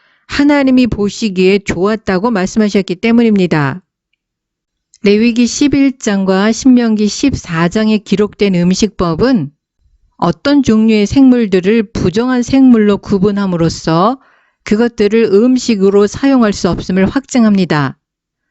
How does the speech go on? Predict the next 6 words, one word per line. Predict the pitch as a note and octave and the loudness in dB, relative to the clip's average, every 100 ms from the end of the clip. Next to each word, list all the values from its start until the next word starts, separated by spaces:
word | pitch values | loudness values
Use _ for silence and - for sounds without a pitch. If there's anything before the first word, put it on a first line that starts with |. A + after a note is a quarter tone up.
| _ _ _ _ _ _ - | _ _ _ _ _ _ -2
이렇게 | F#3+ G#3 - A3+ | 0 0 -2 -2
해서 | A#3 B3+ B3 A#3+ B3+ F#3+ | 0 0 0 0 2 2
음식법은 | G3+ G#3+ A3+ - G#3+ F#3+ F#3+ A3 D#4 C#4+ | 0 0 -2 -2 -2 0 2 2 0 -2
이스라엘 | F#3 - G#3+ G#3+ | -2 0 0 0
사람들 | G#3+ G3 F3+ F#3 | -2 -2 0 -2
개인, | - G#3+ G3+ G3+ F#3 A3 | 0 0 2 2 2 2